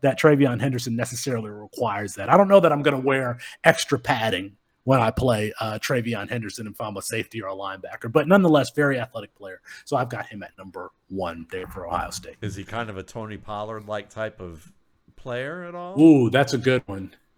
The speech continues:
Speaker 1: Yeah, he's bigger than Tony Pollard, but I like that comparison.
Speaker 2: Okay. I haven't really watched him a mon-, a, a lot yet, but the way you described him, it just kinda sounded, it kinda sounded that way on that standpoint. But th-, man, that's a fantastic list, Felix, and, and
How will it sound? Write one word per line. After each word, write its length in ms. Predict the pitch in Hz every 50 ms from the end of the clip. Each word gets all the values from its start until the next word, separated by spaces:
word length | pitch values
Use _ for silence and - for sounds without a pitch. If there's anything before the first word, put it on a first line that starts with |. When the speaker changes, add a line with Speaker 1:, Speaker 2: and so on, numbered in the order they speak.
| _ _ -
Speaker 1:
Yeah, 320 | 131 151 160 151 139 135
he's 160 | 127 175 151
bigger 260 | 123 143 180 175 170
than 140 | 156 147 135
Tony 260 | - 139 135 135 127
Pollard, 320 | 123 - 135 123 120 120 117
but 140 | 107 123 123
I 60 | 127
like 280 | 120 123 127 127 123
that 160 | - 120 113 -
comparison. 600 | 110 101 - 107 98 92 90 - - 90 90 87 _ _ - 90
Speaker 2:
Okay. 280 | - _ - 73 69 - _ _ _ _ _
I 100 | - 117
haven't 300 | 143 160 156 127 117 120
really 220 | 120 113 104 98 95
watched 380 | 92 95 98 101 98 - -
him 100 | 107 104
a 60 | 104
mon-, 240 | 104 107 104 110 110 _ -
a, 140 | 95 98 98
a 80 | 104 101
lot 300 | 107 107 107 110 - 110
yet, 260 | 110 113 104 95 -
but 120 | 101 85 92
the 60 | 87
way 140 | 92 95 92
you 140 | 95 95
described 500 | 82 80 - - - 92 85 85 82 80
him, 80 | 80 80
it 80 | 82 71
just 180 | - - -
kinda 240 | - 92 90 82 73
sounded, 400 | - - 85 80 76 76 71 71 - _ _ _ _ _ _ -
it 100 | 80 -
kinda 240 | - 92 90 78
sounded 340 | 71 - 90 80 78 80 76 76
that 200 | 73 73 - -
way 360 | 80 76 71 71 67 69 - _ -
on 160 | 78 73 71
that 240 | 73 71 69 69 -
standpoint. 540 | - - 85 80 76 69 - 76 71 69 -
But 200 | 85 82 - 95
th-, 140 | 110 110
man, 160 | 113 127 120 120
that's 220 | 139 160 - -
a 60 | 127
fantastic 1120 | - - 135 110 95 85 - - - 101 95 101 104 107 110 107 - - - 92 87 90 _ -
list, 340 | 87 87 82 78 - - _ _ _ _ _ _ _
Felix, 420 | _ - 90 82 80 80 78 - -
and, 260 | 92 82 80 78 82 -
and 300 | 85 90 85 82 82 80